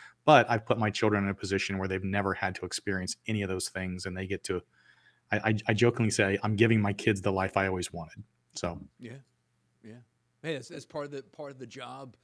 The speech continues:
Speaker 2: you know, as, as a parent, you know, set the kids up better
Speaker 1: Yep.
Speaker 2: than we were set up. So, uh, w-, well done on that, on that end.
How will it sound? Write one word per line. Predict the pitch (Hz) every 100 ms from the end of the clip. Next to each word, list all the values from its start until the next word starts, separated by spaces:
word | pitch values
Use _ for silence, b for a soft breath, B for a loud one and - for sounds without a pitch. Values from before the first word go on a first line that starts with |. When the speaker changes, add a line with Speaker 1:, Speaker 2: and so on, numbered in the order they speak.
| _ -
Speaker 2:
you | 120
know, | 117
as, | 117 143
as | 123 107
a |
parent, | - 135 120 90 -
you | 110
know, | 104 107 101 _ _ _ _
set | - 120
the | 127
kids | 123 117
up | 120
better | 95
Speaker 1:
Yep. | 95
Speaker 2:
than | 113
we | 117 120
were | 110
set | - 95
up. | 85 -
So, | - 87 85 b b b b
uh, | 98 92 90
w-, | 95 113 -
well | 120 113
done | 110 107
on | 95
that, | 95 98 101 -
on | 101
that | 104 104
end. | 95 92